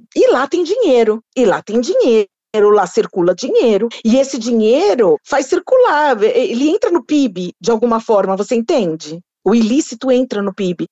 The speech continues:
Então, a, quando a gente olha com uma sensibilidade,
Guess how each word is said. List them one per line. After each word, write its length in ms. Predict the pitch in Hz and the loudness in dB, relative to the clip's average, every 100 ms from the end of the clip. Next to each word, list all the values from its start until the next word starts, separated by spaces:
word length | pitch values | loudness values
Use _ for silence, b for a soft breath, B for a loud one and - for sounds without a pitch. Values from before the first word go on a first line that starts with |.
| _ | _
Então, 400 | 180 175 240 262 | -6 0 0 2
a, 60 | 226 | 0
quando 160 | - 214 | -2 -2
a 60 | 233 | 0
gente 340 | 277 247 269 | -2 -2 0
olha 560 | 220 233 262 254 208 202 | 2 2 2 2 0 -2
com 120 | 220 | -4
uma 120 | 214 | -6
sensibilidade, 1700 | 208 _ 214 196 196 185 185 170 190 190 190 175 - 180 185 180 | -6 _ -8 -8 -10 -10 -8 -4 -2 0 -2 -4 -10 -10 -8 -6